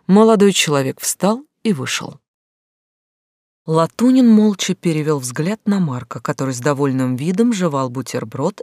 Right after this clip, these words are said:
и отсалютовал коллеге стаканчиком. «Марк, ну так нельзя.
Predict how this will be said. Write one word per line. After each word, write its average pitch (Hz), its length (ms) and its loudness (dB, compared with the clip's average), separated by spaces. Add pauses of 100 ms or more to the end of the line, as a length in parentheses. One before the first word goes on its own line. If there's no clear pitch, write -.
и 240 100 -4
отсалютовал 147 840 -4
коллеге 135 460 -4
стаканчиком. - 880 -10 (920)
«Марк, 135 340 -4
ну 127 100 -4
так 117 240 -10
нельзя. 127 480 -4